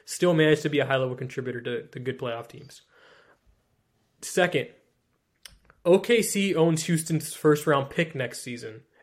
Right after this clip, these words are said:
and there's an, an extreme incentive to be good next year, right? Like, this, you're done tanking. Like, no matter what happens, even if you don't get James Harden, you, this is your last year tanking 'cause you have no incentive to tank.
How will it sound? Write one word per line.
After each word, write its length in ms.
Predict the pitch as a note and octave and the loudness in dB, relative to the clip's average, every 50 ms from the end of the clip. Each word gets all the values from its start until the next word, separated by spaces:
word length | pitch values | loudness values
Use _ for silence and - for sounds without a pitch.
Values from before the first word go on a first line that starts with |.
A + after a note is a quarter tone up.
| _ | _
and 160 | - D3+ D3 | -2 4 6
there's 160 | D#3+ D#3+ E3 E3 | 8 8 8 8
an, 100 | D#3+ D#3+ | 6 4
an 260 | D#3+ D#3 D#3 D3+ D3 | 4 2 0 -4 -6
extreme 400 | D3 - - - - G3+ G3+ F#3+ | -6 -6 -6 0 2 4 4 4
incentive 480 | D#3+ D3+ - - D3 C#3 C#3 C#3+ C3+ | 2 0 0 -2 -2 0 -2 -4 -6
to 60 | - C3 | -6 -8
be 100 | B2 A#2+ | -10 -10
good 240 | A#2+ - B2+ A#2+ | -6 -6 -8 -6
next 280 | A#2+ A#2 A#2 - - - | -8 -12 -14 -16 -16 -18
year, 120 | A2 - _ _ _ _ _ _ _ _ _ _ _ _ _ _ _ - | -18 -20 _ _ _ _ _ _ _ _ _ _ _ _ _ _ _ 0
right? 260 | C#3+ C#3+ C3+ B2+ - - _ _ _ - | 0 0 0 0 -4 -12 _ _ _ 2
Like, 320 | D3+ D3 C#3+ C#3+ - - | 4 4 4 2 -2 -2
this, 240 | D3 E3+ F#3 F#3 D3 | 0 0 0 0 -4
you're 360 | C#3+ D#3 D#3+ D#3+ D#3 D#3+ A3 | -8 -6 -6 0 4 4 6
done 240 | F#3 A3 B3+ C4+ B3+ | 8 8 6 6 6
tanking. 420 | E3+ F#3 F#3+ G#3 G3+ - A#2 G#2+ - _ _ - | 4 2 2 0 0 -2 -8 -12 -14 _ _ -4
Like, 180 | D3 C#3+ C#3 | -4 -2 -2
no 200 | D#3+ E3 E3+ G3 | 0 4 6 6
matter 260 | G#3+ A3+ A#3 A#3+ A3+ G3 | 8 8 8 8 8 8
what 200 | D#3 F#3+ F#3+ E3 | 8 6 2 2
happens, 360 | D#3+ E3 E3 E3 D#3+ D3 C#3+ | 2 2 2 0 -2 -2 -2
even 160 | F#3 A3 A3+ | -2 0 -2
if 80 | G#3 G3+ | -2 -2
you 80 | F#3 | 0
don't 240 | D3 C#3+ D3 D#3+ D#3+ | 4 4 4 6 4
get 160 | D#3 C#3 C3 | 2 0 -2
James 260 | B2+ B2+ B2 B2 B2 | -2 -4 -6 -8 -8
Harden, 300 | - C3 B2 A#2 A#2+ B2 - _ _ _ _ _ | -10 -10 -10 -10 -12 -14 -20 _ _ _ _ _
you, 160 | - C#3 C#3+ C#3 | -12 -12 -10 -2
this 240 | C#3+ E3 F#3+ F#3 | 2 2 2 2
is 160 | A3+ A3+ G#3+ G3+ | 2 0 4 4
your 100 | G#3 E3+ | 6 6
last 380 | D#3+ D#3+ E3 E3+ E3+ - - | 6 6 4 4 2 0 0
year 100 | F3 D3+ | 0 0
tanking 400 | D3 - D3+ D3 D3+ D3+ B2+ A#2+ | 0 0 -2 -4 -4 -4 -8 -8
'cause 180 | B2 C#3 C3+ C3 | -6 -4 -4 -2
you 100 | D3+ D3 | -2 -2
have 200 | C3+ E3+ D3 C#3 | -2 -2 -2 0
no 240 | C#3 D3 D#3 D#3 D3+ | 2 4 4 4 4
incentive 480 | C#3 C#3 - C#3+ C3+ C3+ C3+ B2+ - | 2 0 -4 -4 -4 -4 -6 -10 -14
to 80 | - - | -16 -16
tank. 320 | - C#3 A#2+ G#2+ - - | -14 -12 -12 -12 -14 -16